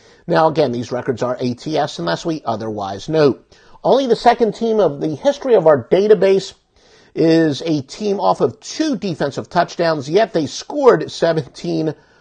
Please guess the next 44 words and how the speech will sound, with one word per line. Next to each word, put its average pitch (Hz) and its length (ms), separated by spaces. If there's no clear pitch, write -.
or 147 260
less. 139 540
The 143 120
Bears, 208 380
their 180 160
offense 190 520
has 143 140
been 143 280
terrible, 170 420
a - 40
combined 160 460
a 127 40
hundred 185 240
eighty-six 165 500
passing 226 420
yards 180 340
their 135 120
last 139 320
two 139 120
games. 131 380
Still, 247 560
I - 40
think 220 180
the 196 60
frustration's 226 600
gonna 190 160
be 185 120
a 190 40
little 277 340
bit 269 120
less 220 260
because 170 300
they 160 100
know 196 320
they've 170 200
got 170 180
a 147 60
work 151 260
in 107 80
progress 180 680
with, 127 220
uh, 127 120
Mitch 151 340
Trubisky, 220 720